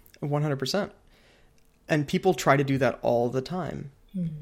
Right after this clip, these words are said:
Speaker 1: I mean, we've, we've tried to help people do those kinds of things, unfortunately. Like, especially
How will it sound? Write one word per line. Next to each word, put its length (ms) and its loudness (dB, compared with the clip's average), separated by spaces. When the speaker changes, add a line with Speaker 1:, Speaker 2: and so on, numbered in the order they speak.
Speaker 1:
I 80 0
mean, 100 0
we've, 240 0
we've 220 0
tried 240 0
to 80 2
help 240 -2
people 300 -2
do 320 -2
those 280 -2
kinds 240 -4
of 100 -10
things, 600 -8
unfortunately. 680 -4
Like, 360 -2
especially 640 -2